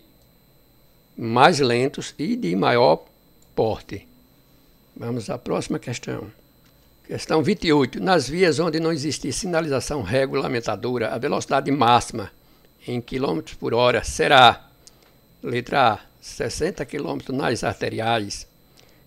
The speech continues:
Letra B, cento e dez para as rurais.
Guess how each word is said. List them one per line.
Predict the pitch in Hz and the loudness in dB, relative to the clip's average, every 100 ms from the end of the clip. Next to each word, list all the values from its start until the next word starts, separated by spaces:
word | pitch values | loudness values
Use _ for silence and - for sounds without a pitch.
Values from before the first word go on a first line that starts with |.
| _ | _
Letra | 123 117 147 | -8 -4 -4
B, | 117 110 | -4 -4
cento | - 202 185 | 0 0 -2
e | |
dez | 127 127 120 - | 0 2 2 0
para | - 131 120 - - _ _ - | 2 4 4 0 -8 _ _ -6
as | 143 139 | -4 -2
rurais. | 123 117 117 123 113 - - | -2 0 4 4 4 -4 -12